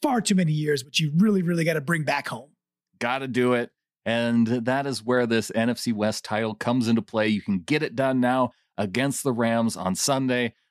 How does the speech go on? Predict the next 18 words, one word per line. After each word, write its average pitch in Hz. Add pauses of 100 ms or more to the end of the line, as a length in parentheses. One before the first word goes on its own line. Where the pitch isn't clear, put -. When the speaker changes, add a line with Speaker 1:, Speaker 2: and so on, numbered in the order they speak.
Speaker 2:
But -
before 196
we 180
get 160
there, 151
we 135
gotta 156
recognize 131
our 110
members 123
of 107
the 101
flock 117 (300)
that 110
were 120
contributing 127
either 117
in 95